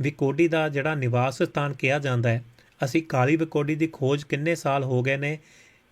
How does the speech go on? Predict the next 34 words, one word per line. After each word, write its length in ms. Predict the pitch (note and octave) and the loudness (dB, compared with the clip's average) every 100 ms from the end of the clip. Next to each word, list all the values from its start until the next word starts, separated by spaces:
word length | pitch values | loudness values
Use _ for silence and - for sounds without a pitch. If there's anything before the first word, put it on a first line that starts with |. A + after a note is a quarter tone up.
| C#3 | -2
ਅ, 40 | |
ਮਤਲਬ 260 | C3+ D3 D#3+ | 0 0 0
ਕਿ 120 | E3 | 0
ਜੇ 200 | B2+ C3+ | 2 0
ਤੁਹਾਨੂੰ 360 | D3 E3 D3+ D3 | 2 0 0 -2
ਐਮਰਜੈਂਸੀ 600 | C3 C#3 C3+ D#3 D3+ D#3+ | -2 -2 -2 -4 -2 -2
ਦੇ 140 | D3 | -2
ਵਿੱਚ 360 | C#3 D3+ D#3 D3+ - | -2 -4 -4 -4 -2
ਹਸਪਤਾਲ 380 | C3 - - C#3+ | -2 -2 0 0
ਜਾਣਾ 300 | C3+ B2+ C3+ | 2 0 0
ਪੈ 220 | C3+ B2+ | 0 0
ਜਾਵੇ 320 | B2 B2+ C#3 C#3 - - - | 0 0 -2 -6 -14 -12 -2
ਤਾਂ 100 | E3 | 0
ਮੁਸ਼ਕਲਾਂ 500 | D3 B2 - D3 D3+ | 0 -2 -2 -2 0
ਆਉਣਗੀਆਂ। 600 | E3 B2 C3 B2+ A#2+ A#2+ - - _ - | 0 0 0 -2 -2 -2 -6 -20 _ -4
ਜੇਕਰ 320 | B2 C#3+ D#3 D3 | 0 2 2 2
ਰਸਤੇ 320 | C3 B2 D#3 - | 0 0 -2 0
ਖੁੱਲ੍ਹੇ, 340 | C3+ D3 E3+ | -2 2 2
ਅ, 280 | - C#3 B2+ B2+ | 0 -2 -2 0
ਖੁੱਲ੍ਹ 240 | C#3 E3+ | -2 0
ਜਾਂਦੇ 360 | D#3 C#3+ C#3+ C#3+ | 0 0 -2 -2
ਨੇ 200 | D3+ D3+ - - - | -4 -8 -16 -4 0
ਤਾਂ 100 | D#3 | 2
ਬਹੁਤ, 440 | C3 C3+ E3+ E3 _ - | 2 2 0 0 _ -2
ਬਹੁਤਿਆਂ 440 | B2+ D3 F3 F3 | 0 2 2 2
ਲਈ 200 | D#3+ D#3 | 2 0
ਚੰਗੀ 420 | D#3+ D3+ C3 C#3+ C#3 | -2 -2 -2 -2 0
ਗੱਲ 160 | C3+ | 0
ਹੋਵੇਗੀ। 560 | B2 B2 C3+ B2+ A#2 C3 - - - - C#3+ | 2 2 2 2 2 0 -8 -20 -20 -6 -2
ਅਸੀਂ 220 | B2+ D#3 | 2 4
ਇਹ 60 | D#3+ | 2
ਮੁੱਦਾ 340 | C3 B2+ D3+ | 0 0 0
ਜਨਤਕ 420 | C3+ B2+ B2 D#3+ D#3+ _ _ - | 2 0 0 -2 -4 _ _ 0
ਪ੍ਰਤੀਨਿਧੀਆਂ 760 | C#3 C3 C#3+ B2+ C3+ D#3+ D#3+ | 0 2 0 0 0 -2 -2